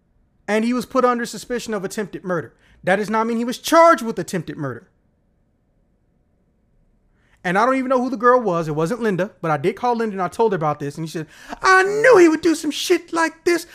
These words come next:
I will never forget that motherfucker." I was like, "Linda, what have I told you about saying motherfucker? That's funny when you say it." "Why? 'Cause I'm white?" "No, 'cause you exaggerate different parts of the word and it's funny when you do it."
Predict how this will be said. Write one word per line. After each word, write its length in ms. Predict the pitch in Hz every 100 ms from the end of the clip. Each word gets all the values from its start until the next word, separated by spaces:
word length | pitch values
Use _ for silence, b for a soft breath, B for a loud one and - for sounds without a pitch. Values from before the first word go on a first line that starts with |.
| B
I 120 | - 381
will 240 | 359 392
never 240 | 392 370
forget 420 | 359 349 392 311 359
that 160 | 330
motherfucker." 880 | 349 359 247 175 - - 359 330 339 B B -
I 80 | 202
was 120 | 190
like, 180 | 190 175
"Linda, 220 | 175 170
what 120 | 170
have 100 | 165
I 60 | 160
told 200 | 165 147
you 60 |
about 160 | 147 147
saying 160 | 151 131
motherfucker? 480 | 131 135 135 120
That's 220 | 135 139 -
funny 220 | 143 135
when 160 | 135
you 80 | 135
say 180 | - 123
it." 260 | 117 _ B B -
"Why? 200 | 170 160
'Cause 180 | 156
I'm 140 | 156 147
white?" 240 | 175 208 b b -
"No, 180 | 208
'cause 160 | 190 151
you 120 | 185
exaggerate 800 | 160 127 175 180 147 160 151 139
different 320 | 175 185 151
parts 260 | - 175 165
of 60 | 143
the 80 |
word 320 | 123 151 151 127
and 80 |
it's 120 | 123 -
funny 280 | - 160
when 160 | 135 135
you 40 |
do 200 | 120 135
it." 100 | 120